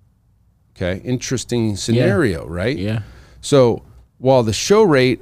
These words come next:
Speaker 1: uh, was forty-seven percent for the, um,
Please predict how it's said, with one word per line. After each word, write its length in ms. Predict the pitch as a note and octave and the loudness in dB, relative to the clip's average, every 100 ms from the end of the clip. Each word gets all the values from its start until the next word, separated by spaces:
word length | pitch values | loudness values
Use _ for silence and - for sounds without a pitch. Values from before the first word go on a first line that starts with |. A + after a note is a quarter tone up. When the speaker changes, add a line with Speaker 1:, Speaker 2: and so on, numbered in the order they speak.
| - | -6
Speaker 1:
uh, 260 | A#2+ A#2 G#2+ | -2 0 0
was 140 | G#2 | -2
forty-seven 880 | - - D3 A#2 G2 - F#3+ G#3 E3 | -4 0 2 2 -2 -2 0 2 0
percent 720 | - G2+ - - F#2 A#2+ - - - _ | 0 -6 -4 -2 -2 -4 -10 -18 -20 _
for 300 | - A2+ G2+ | -6 -2 0
the, 400 | F#2 F#2+ F#2 F2 | -2 -2 -4 -6
um, 500 | - F2 D#2+ E2 D#2 | -8 -8 -8 -10 -12